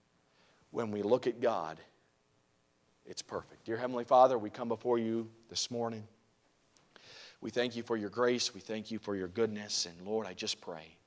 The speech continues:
Lord, there's times our hearts can be heavy.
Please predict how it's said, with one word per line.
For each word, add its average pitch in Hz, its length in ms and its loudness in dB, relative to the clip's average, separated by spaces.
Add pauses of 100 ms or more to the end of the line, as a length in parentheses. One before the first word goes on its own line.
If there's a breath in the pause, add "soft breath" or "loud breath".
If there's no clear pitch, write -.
(1600 soft breath)
Lord, 107 220 2
there's 104 180 0
times 120 340 2
our 101 100 -2
hearts 120 360 2
can 113 180 -6
be 104 140 -6
heavy. 110 520 -6